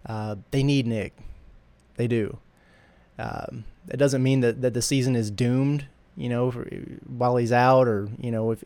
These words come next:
if he doesn't come back or whatever. Um, but,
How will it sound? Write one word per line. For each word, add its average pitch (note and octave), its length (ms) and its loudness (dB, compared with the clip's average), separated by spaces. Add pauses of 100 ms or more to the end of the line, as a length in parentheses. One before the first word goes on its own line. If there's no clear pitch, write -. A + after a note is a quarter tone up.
if A#2+ 160 -8
he B2 60 -4
doesn't A#2+ 260 0
come B2+ 180 0
back A#2+ 400 2
or A2+ 80 -2
whatever. A#2+ 720 2 (520)
Um, G#2+ 540 -2 (540)
but, B2+ 120 -4